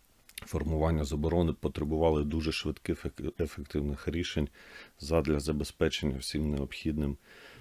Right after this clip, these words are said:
для відбиття агресії. І тому держава пішла на непрецедентні кроки, а, були значно змінені процедури закупівлі, а, як на законодавчому, так і інституційному рівні.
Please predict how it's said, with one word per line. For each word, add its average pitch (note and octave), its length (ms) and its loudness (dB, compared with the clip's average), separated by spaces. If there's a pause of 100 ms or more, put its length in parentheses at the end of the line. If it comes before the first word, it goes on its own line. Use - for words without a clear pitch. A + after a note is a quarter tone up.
(140)
для D2 180 -2
відбиття D2 480 0
агресії. C#2+ 720 0 (120)
І D#2 140 0
тому E2+ 360 2
держава D#2+ 480 4
пішла D#2 380 0
на D#2 300 2 (300)
непрецедентні D2+ 880 -2
кроки, F2 640 2 (400)
а, D2 400 0
були D#2+ 480 2
значно D#2 480 0
змінені D2+ 500 0
процедури D#2 580 -4
закупівлі, F2 800 2 (420)
а, D2 360 0
як D#2+ 300 0
на D2+ 100 2
законодавчому, D#2 840 0
так D#2 380 -2
і D#2 100 0
інституційному D#2+ 1080 -2
рівні. C2 400 -2